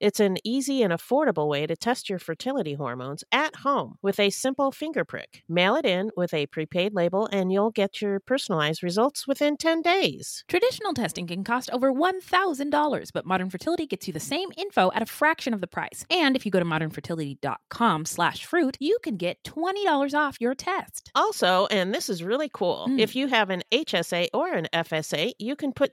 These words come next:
Speaker 1: those dollars towards Modern Fertility.
Speaker 2: Wow, that's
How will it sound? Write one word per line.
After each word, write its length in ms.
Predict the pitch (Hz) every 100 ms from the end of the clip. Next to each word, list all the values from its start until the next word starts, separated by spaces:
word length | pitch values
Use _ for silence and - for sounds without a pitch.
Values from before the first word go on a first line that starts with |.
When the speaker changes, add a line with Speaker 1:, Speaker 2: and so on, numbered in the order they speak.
| -
Speaker 1:
those 260 | 302 392 -
dollars 480 | 156 131 104 151 -
towards 420 | 185 156 147 -
Modern 340 | 151 135 131
Fertility. 640 | 143 151 - 156 113 101 -
Speaker 2:
Wow, 560 | 453 440 480 466 427 339
that's 200 | 415